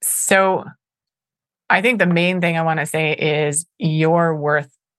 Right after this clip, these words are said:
the effort to figure you out and enjoy the journey. So I think we all arrive at our happiness through different paths. And so if you're h-, listening to this right now, it's because something about style or fashion speaks to you.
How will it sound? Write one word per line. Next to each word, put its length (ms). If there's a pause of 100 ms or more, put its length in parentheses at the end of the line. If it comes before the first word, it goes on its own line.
(120)
the 260
effort 460 (100)
to 100
figure 640
you 300
out 380 (680)
and 600 (240)
enjoy 320
the 100
journey. 560
So 920
I 220
think 240
we 160
all 520
arrive 520
at 140
our 80
happiness 720
through 360
different 360
paths. 460 (400)
And 180
so 480
if 140
you're 260
h-, 100
listening 460
to 120
this 240
right 200
now, 480
it's 220
because 500
something 420
about 400
style 680
or 100
fashion 640
speaks 480
to 120
you. 420